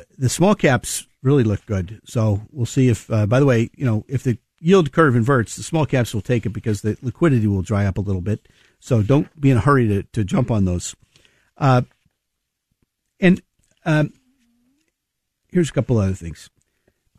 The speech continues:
I looked at weekly momentum indicators, and they, the qu-, quadrant balance stuff, uh, which is momentum, uh, are at ninety-two, and that's a relatively good overbought reading. When they've gone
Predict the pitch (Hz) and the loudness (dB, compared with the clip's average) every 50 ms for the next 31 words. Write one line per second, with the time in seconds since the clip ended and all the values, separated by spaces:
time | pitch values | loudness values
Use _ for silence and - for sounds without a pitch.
0 | _ _ _ _ _ _ _ _ _ _ _ _ _ _ _ _ _ _ _ _ | _ _ _ _ _ _ _ _ _ _ _ _ _ _ _ _ _ _ _ _
1 | _ _ _ _ _ _ - - 147 180 254 269 - - - - 135 147 208 226 | _ _ _ _ _ _ -2 2 4 4 4 2 2 -2 -4 0 2 2 2 2
2 | 185 - 165 147 135 127 117 117 123 127 123 113 - _ _ _ _ _ - 135 | 2 2 2 2 4 4 4 4 4 2 2 0 -2 _ _ _ _ _ -4 -2
3 | 113 113 - - 120 104 87 95 98 - 107 107 110 113 123 - - 135 127 107 | -2 -2 -2 -2 -2 -2 -2 -2 -2 0 0 2 2 0 0 -4 -6 -6 -4 -2
4 | 117 113 107 104 - - _ - 156 156 - - - 165 170 185 165 156 131 107 | 0 0 0 0 -2 -4 _ -2 -2 -2 -4 -4 0 2 2 4 4 4 2 2
5 | - 127 127 131 - 113 - - - - 104 95 95 - - - _ - 113 110 | 2 0 0 0 0 -2 -2 -6 -6 -6 -6 -6 -6 -6 -10 -20 _ -10 -6 -4
6 | 104 104 101 - 117 101 101 113 107 107 117 120 113 107 98 98 - _ _ _ | -2 -2 -4 -4 -2 -2 0 2 2 2 2 2 2 2 0 -2 -4 _ _ _
7 | _ _ _ _ _ _ _ _ _ - 123 110 107 110 - - 139 127 123 123 | _ _ _ _ _ _ _ _ _ -4 -2 0 0 0 -2 -2 -2 0 2 2
8 | 147 160 180 160 139 117 - - 135 117 98 87 90 107 170 202 - 190 180 180 | 4 4 4 4 2 0 -2 0 0 0 0 0 0 0 -2 -2 0 0 0 2
9 | 160 147 127 - 139 123 120 107 95 - 143 143 139 147 135 123 113 113 95 95 | 2 0 0 0 0 0 0 -2 -2 2 2 4 4 4 2 0 0 -2 -2 -2
10 | 117 117 127 117 113 107 98 101 98 98 104 117 - - 143 180 233 240 240 233 | 0 0 0 0 0 0 0 2 2 0 0 -2 -2 -2 0 2 4 4 4 2
11 | 185 131 - 180 180 180 180 170 160 156 143 | 0 -2 -2 -2 0 2 2 2 2 0 0